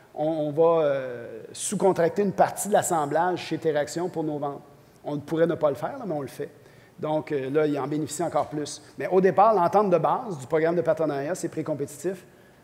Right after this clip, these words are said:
Si on, on décidait d'être indépendant pour le, le côté manuf-, euh, manufacture,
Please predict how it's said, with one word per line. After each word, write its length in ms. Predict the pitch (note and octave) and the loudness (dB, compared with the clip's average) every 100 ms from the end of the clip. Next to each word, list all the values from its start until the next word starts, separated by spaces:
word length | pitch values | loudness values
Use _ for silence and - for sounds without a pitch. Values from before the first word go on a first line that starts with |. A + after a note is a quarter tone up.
| _ _ - | _ _ -12
Si 440 | - - F3 F#3+ | -10 -8 -2 2
on, 340 | F3 D#3 D3 C#3+ | 4 4 2 0
on 40 | |
décidait 360 | D3 - E3+ E3 | -4 -2 0 2
d'être 180 | D#3+ | 2
indépendant 480 | E3 E3 D#3 D#3 F3+ | 2 0 0 0 0
pour 180 | D#3 D3+ | 0 -2
le, 280 | C3+ C3+ B2+ | 0 -2 -2
le 100 | B2+ | -4
côté 280 | D3 D3 D3+ | -6 -6 -4
manuf-, 340 | D3 C3 C3 | -4 -6 -8
euh, 180 | C#3 C3 | -8 -6
manufacture, 580 | C#3 C#3 C#3+ - F3 | -6 -4 -6 -6 -10